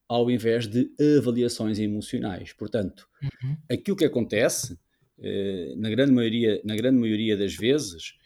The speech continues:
Speaker 1: é que os atletas, eh, reagem emocionalmente à falha. E se reagem emocionalmente à falha, eh, com, com decepção, com irritabilidade, é porque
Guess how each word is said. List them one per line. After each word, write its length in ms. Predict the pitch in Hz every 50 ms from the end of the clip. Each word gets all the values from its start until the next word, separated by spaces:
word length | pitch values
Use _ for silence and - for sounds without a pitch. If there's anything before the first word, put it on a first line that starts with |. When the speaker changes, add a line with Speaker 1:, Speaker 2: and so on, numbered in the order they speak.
| _ _ - _ _ -
Speaker 1:
é 80 | 123 127
que 340 | 127 - - 143 151 - -
os 160 | 170 143 -
atletas, 760 | 147 139 - 131 127 123 123 123 - 147 147 147 - - - - - - _ _ _ _
eh, 120 | 117 117 110
reagem 720 | 98 120 120 120 117 123 139 151 139 117 113 101 - -
emocionalmente 1200 | 123 123 120 127 139 131 - - 135 135 123 117 117 117 120 127 135 139 135 135 - 135 135 135 - _ _ -
à 120 | 123 123
falha. 480 | - - - 107 92 90 80 78 76 - _ _ _ _ _ -
E 40 | 104
se 120 | - -
reagem 380 | 107 131 147 170 170 143 131 135
emocionalmente 680 | 135 131 131 - - 127 123 110 113 113 113 110 101 -
à 100 | 95 98
falha, 680 | - - - - - 110 107 120 143 143 127 98 90 - _ _ _ _ _ _ _ _ _ _ _
eh, 200 | - 101 104 104 -
com, 560 | - 113 107 104 104 104 101 98 95 101 95 -
com 180 | - 107 107 104
decepção, 680 | - - - 120 107 98 - - 101 107 113 127 127 -
com 260 | - 95 95 95 90
irritabilidade, 960 | 95 98 - - 98 90 98 101 98 92 95 95 110 131 127 117 95 87 - _ - - - _ -
é 100 | 120 123
porque 500 | - - 143 147 147 - 165 165 -